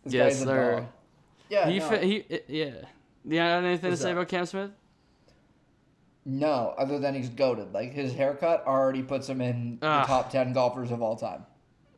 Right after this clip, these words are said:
Speaker 2: Do you? I, I hate it. I hate the ha-, m-, my dad and I, we were both cheering
Speaker 1: Hang on.
Speaker 2: against him.
Speaker 1: He's got a mullet. He rocks all black clubs for stees.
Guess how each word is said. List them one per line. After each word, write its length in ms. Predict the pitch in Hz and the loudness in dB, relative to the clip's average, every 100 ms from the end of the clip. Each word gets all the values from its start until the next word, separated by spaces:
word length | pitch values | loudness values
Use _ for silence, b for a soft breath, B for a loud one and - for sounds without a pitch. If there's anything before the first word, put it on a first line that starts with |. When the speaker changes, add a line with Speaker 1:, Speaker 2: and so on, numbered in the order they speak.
| _ - - - 151 | _ -18 -16 -12 -4
Speaker 2:
Do 120 | 156 | 2
you? 340 | 175 151 127 117 | 6 6 4 2
I, 320 | 131 123 139 | 2 2 0
I 40 | |
hate 260 | 143 131 117 | 0 -2 -2
it. 140 | 110 | -6
I 160 | - 143 | -4 0
hate 240 | 147 147 | 2 0
the 120 | 143 139 | 0 -2
ha-, 100 | 143 143 | -2 -4
m-, 180 | 139 - 123 | -6 -8 -2
my 200 | 160 165 | 0 4
dad 260 | 151 156 | 6 6
and 120 | 165 160 | 4 4
I, 220 | 156 147 | 4 2
we 260 | 131 151 | -2 -2
were 80 | 160 | 0
both 220 | 165 170 160 | 0 0 0
cheering 300 | 170 160 143 | 2 4 4
Speaker 1:
Hang 20 | |
on. 20 | 131 | 2
Speaker 2:
against 320 | 135 131 - | 0 -4 -8
him. 220 | 120 117 - _ _ _ _ | -12 -12 -16 _ _ _ _
Speaker 1:
He's 180 | - 185 | -8 0
got 120 | 196 | 4
a 60 | 175 | 4
mullet. 500 | 135 139 143 165 - - _ _ _ _ _ | 4 2 4 2 0 -12 _ _ _ _ _
He 120 | - | -6
rocks 380 | 156 160 143 143 - | 0 2 2 -2 -8
all 340 | 127 139 170 180 | 0 4 6 4
black 440 | 143 147 151 - | 2 0 0 -4
clubs 460 | - 156 131 135 127 | -8 -2 0 -2 -8
for 160 | - 123 | -12 -10
stees. 680 | - - 131 110 104 - | -12 -10 -10 -10 -14 -16